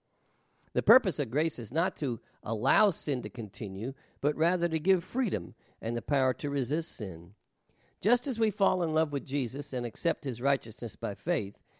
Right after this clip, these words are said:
we still have the right and ability to reject him or divorce him, so to speak. There's no such thing as once saved, always saved. That's why after the six principles mentioned in Hebrews six one through two,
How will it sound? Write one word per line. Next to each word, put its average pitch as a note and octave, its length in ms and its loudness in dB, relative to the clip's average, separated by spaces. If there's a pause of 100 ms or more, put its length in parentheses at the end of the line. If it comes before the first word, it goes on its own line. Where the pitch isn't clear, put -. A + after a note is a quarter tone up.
(100)
we B2 140 0
still F#3+ 300 2
have C#3 160 4
the A#2 100 2
right C#3+ 340 2
and F3 160 2
ability F3 520 0
to B2+ 160 -6
reject A#2+ 460 -2
him F#2+ 260 -8 (340)
or C#3+ 140 6
divorce C#3 420 4
him, G#2+ 80 -4
so G#2+ 240 -2
to F#2+ 80 -6
speak. - 460 -8 (500)
There's F3+ 160 4
no F3+ 140 4
such - 280 0
thing F#3+ 240 0
as A#2 140 -4
once B2 220 -2
saved, A#2 360 -2 (100)
always C#3+ 380 6
saved. A2+ 360 -4
That's C#3 240 0 (320)
why D3+ 240 8
after D#3 280 4
the C3 80 -2
six - 280 -4
principles C3+ 520 0
mentioned C#3 400 0
in A#2+ 140 -2
Hebrews C3 340 -2
six - 300 -6
one C#3 180 0
through B2 260 -2
two, E3 440 4